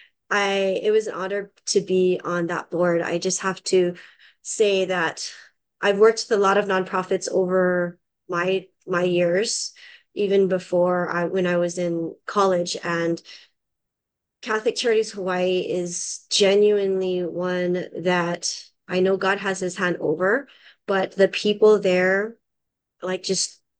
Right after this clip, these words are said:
their hearts are in it for the right reasons. And that is what I love so much through, you know, from then everybody that's working there,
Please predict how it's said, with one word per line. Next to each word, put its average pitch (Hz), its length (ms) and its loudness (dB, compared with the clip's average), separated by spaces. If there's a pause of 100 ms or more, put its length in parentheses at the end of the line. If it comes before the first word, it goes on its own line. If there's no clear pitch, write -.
(120)
their 190 200 4
hearts 208 380 2
are 214 100 4
in 160 240 0
it 214 260 -2 (200)
for 185 100 0
the 175 120 0
right 165 240 -4
reasons. 202 560 0
And 175 540 -2 (680)
that 208 160 2
is 214 100 -2
what 220 100 -2
I 214 60 0
love 196 160 -2
so 208 160 -6
much 185 320 -4 (160)
through, 220 480 2 (360)
you 214 100 0
know, 185 180 0
from 180 500 0 (120)
then 180 400 0
everybody 196 560 2
that's 170 300 -8
working 190 400 0
there, 170 340 -4